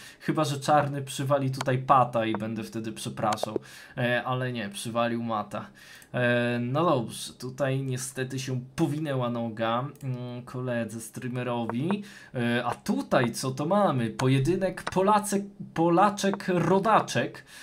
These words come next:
E, mamy tutaj mocarne piony białego, ale chyba ten skoczek jest, o, masz ci los, i puszczony został pionek.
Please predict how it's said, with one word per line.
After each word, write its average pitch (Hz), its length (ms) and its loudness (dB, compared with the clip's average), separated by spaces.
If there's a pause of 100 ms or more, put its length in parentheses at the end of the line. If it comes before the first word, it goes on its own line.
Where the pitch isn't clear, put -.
(240)
E, 123 300 2
mamy 156 480 0
tutaj 165 600 -2
mocarne 139 800 0
piony 147 920 0
białego, 123 920 0
ale 302 280 -2
chyba 247 300 -6
ten 196 200 -2
skoczek 185 720 -4
jest, 160 360 -4
o, 139 460 4
masz 113 300 0
ci 123 120 -6
los, 113 360 -6
i 156 80 -2
puszczony 190 560 -2
został 135 380 -2
pionek. 131 500 -4